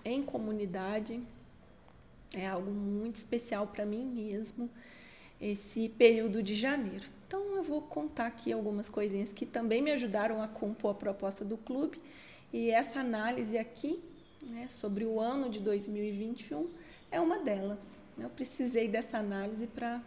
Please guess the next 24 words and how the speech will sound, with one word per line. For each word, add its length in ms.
criar 360
a 40
proposta. 680
Eu 100
espero 340
que 100
vocês 360
estejam 460
bem. 480
Quem 160
tá 140
passando 460
por 240
grandes 340
turbulências, 800
que 100
tenha 240
calma, 500
né, 200
serenidade, 920
vá 140
ao 120
seu 240
altar, 640